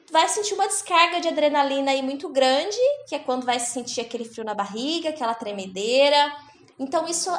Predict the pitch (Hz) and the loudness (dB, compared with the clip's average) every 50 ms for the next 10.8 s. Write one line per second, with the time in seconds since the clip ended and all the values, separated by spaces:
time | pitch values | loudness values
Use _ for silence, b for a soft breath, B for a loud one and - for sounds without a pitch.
0 | - - - 285 285 311 320 339 311 240 180 165 165 - - - - 208 202 220 | -4 0 0 2 4 4 2 2 2 2 2 2 0 -4 -10 -12 -4 0 0 0
1 | 226 214 214 220 233 - - 240 240 247 240 240 - - 180 175 175 - 190 190 | 2 0 -2 -2 -2 -4 -8 -8 -8 -8 -6 -6 -8 -8 -8 -12 -10 -8 -6 -4
2 | 220 220 - 254 233 214 208 233 247 285 277 269 240 226 - 226 208 - 208 196 | -4 -4 -4 -4 -4 -2 0 0 0 -2 -4 -6 -6 -6 -8 -8 -6 -4 -2 0
3 | 190 190 196 226 254 - 320 330 349 - - - - - - - - - - - | 0 0 0 -2 -4 -6 -6 -6 -6 -8 -12 -20 -20 -20 -20 -20 -20 -12 -6 -4
4 | 208 214 - - 214 220 226 262 254 190 139 - - - - - - - - - | -4 -4 -4 -6 -4 -2 0 0 0 0 -2 -4 -10 -16 -20 -20 -20 -20 -20 -20
5 | - - - - - 180 185 214 247 - 190 - - - - - B B B B | -20 -16 -14 -12 -8 -4 -2 -2 -2 -4 -6 -10 -10 -12 -18 -20 B B B B
6 | B B B B B B B B B - - - - - - - - - - - | B B B B B B B B B -20 -20 -20 -20 -20 -20 -18 -18 -16 -12 -8
7 | - - 269 254 262 311 381 427 453 440 - 247 226 233 254 269 269 254 262 - | -2 0 0 0 0 0 0 0 0 2 4 6 8 8 8 6 2 -2 -4 -8
8 | 190 - - 202 196 196 190 - 208 202 - 202 185 190 185 185 185 185 185 180 | -12 -12 -10 -10 -8 -10 -10 -10 -12 -12 -12 -8 -8 -6 -6 -6 -8 -10 -12 -12
9 | 180 - 175 175 175 185 220 247 262 254 - - 262 294 294 - 330 320 - - | -14 -12 -14 -12 -6 -4 0 0 0 0 0 -2 -2 -4 -2 -6 -8 -10 -6 -2
10 | 320 302 311 320 349 392 392 - - - 240 208 196 202 196 | -2 -2 -2 -2 -6 -6 -4 -4 -4 -4 -4 -6 -6 -8 -10